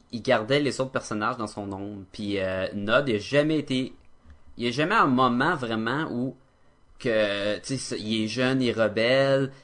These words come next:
puis là, ah, il fait jamais, il fait le cave quasiment tout le long du film, t'es supposé surveiller ça, puis ça marche pas, puis c'est tout le temps Ronin qui, qui est là pour, euh, arranger le problème. Puis même, à un moment donné, on pense que Ronin, il est mort. Puis là, tu dis, bon, là, ça va être le temps.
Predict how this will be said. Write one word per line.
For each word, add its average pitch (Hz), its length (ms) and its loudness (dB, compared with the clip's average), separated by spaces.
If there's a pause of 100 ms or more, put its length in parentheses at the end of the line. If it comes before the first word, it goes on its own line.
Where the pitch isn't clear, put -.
(120)
puis 127 140 -4
là, 127 320 4 (100)
ah, 127 60 4
il 123 180 -2
fait 127 140 2
jamais, 135 420 0
il 107 60 -6
fait 160 160 0
le 139 60 -2
cave 151 360 4
quasiment 131 280 -2
tout 139 140 -6
le 127 80 -4
long 117 180 -2
du 107 80 -10
film, 143 380 -2
t'es 139 100 -6
supposé 131 260 -4
surveiller 117 340 -4
ça, 147 200 -4
puis 143 80 -14
ça 117 100 -2
marche 104 240 -4
pas, 147 280 -2 (260)
puis - 100 -14
c'est - 60 -12
tout 139 60 -2
le 131 60 -2
temps 143 140 4
Ronin 120 360 2
qui, 117 300 -4 (160)
qui 127 140 0
est - 20 2
là 135 140 4
pour, 113 320 2
euh, 101 160 4
arranger 113 400 -2
le 139 80 -4
problème. 147 500 -2 (400)
Puis 160 140 -6
même, 190 480 -2
à 139 80 -4
un 143 40 0
moment 143 120 2
donné, 160 140 2
on 170 100 2
pense 175 240 -4
que 156 80 -2
Ronin, 135 240 2
il 160 140 2
est 131 60 2
mort. 156 520 0 (200)
Puis 180 100 -2
là, 180 60 -4
tu 139 100 -6
dis, 143 180 0
bon, 117 240 4
là, 120 120 2
ça 143 120 -2
va 120 80 4
être 110 100 -4
le 101 80 2
temps. 110 240 0